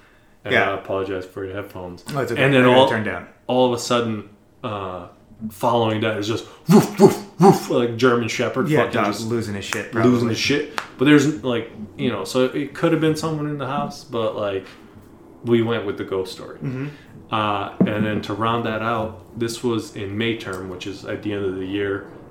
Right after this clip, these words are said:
Speaker 1: It's, uh, three weeks. You can take a class and just kinda speed run it.
Speaker 2: Okay.
Speaker 1: Which, sidebar on the, on the state of our educational system, and, uh,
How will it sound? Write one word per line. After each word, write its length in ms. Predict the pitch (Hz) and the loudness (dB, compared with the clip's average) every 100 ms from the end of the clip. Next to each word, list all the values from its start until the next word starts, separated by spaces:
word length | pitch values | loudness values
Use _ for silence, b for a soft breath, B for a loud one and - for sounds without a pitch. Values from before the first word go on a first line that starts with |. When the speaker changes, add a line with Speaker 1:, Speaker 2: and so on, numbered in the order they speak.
| - | -20
Speaker 1:
It's, 140 | - 101 | -10 -6
uh, 220 | 95 90 | -6 -8
three 240 | - 107 98 | -4 -4 -2
weeks. 380 | 98 98 - 104 | -4 -6 -10 -10
You 80 | 95 | -10
can 80 | |
take 220 | 98 98 92 | -6 -6 -6
a 40 | |
class 380 | - 92 95 - | -8 -6 -6 -8
and 80 | 95 | -12
just 140 | - | -12
kinda 160 | 101 95 | -10 -10
speed 300 | - 95 95 | -10 -8 -6
run 200 | 107 104 | -6 -8
it. 160 | 107 - 110 | -10 -10 -8
Speaker 2:
Okay. 200 | 110 101 107 | -6 -6 -4
Speaker 1:
Which, 300 | 104 92 - | -4 -4 -8
sidebar 640 | - 117 113 113 120 120 113 | -6 -2 -2 4 4 4 2
on 120 | 104 | -2
the, 280 | 98 98 - | -4 -6 -8
on 220 | 104 98 | -10 -10
the 120 | 95 | -10
state 320 | 95 - 104 101 | -8 -4 -4 -2
of 80 | |
our 180 | 98 98 | -2 -2
educational 480 | 95 - 101 - 107 | -4 -4 -4 -4 -8
system, 520 | - 104 - 107 107 - | -6 -8 -8 -10 -10 -12
and, 280 | 98 95 95 | -12 -10 -8
uh, 340 | 95 95 | -6 -8